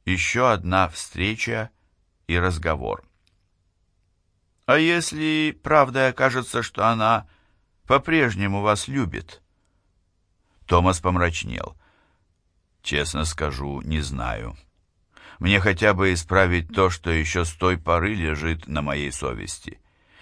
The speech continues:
Я был бы счастлив одной этой возможностью". "А если ее сердце принадлежит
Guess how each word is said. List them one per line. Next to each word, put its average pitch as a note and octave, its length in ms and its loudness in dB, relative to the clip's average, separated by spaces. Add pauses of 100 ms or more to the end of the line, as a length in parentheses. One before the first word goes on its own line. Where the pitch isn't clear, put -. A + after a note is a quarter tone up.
(200)
Я C3 180 4
был D#3+ 180 4
бы D3 160 0
счастлив - 800 -2
одной F#2+ 400 2
этой G#2 340 2
возможностью". G#2+ 840 -4 (1300)
"А F#2+ 120 6
если E3+ 360 0
ее D#3+ 240 0
сердце D3 500 -2
принадлежит G2 840 -2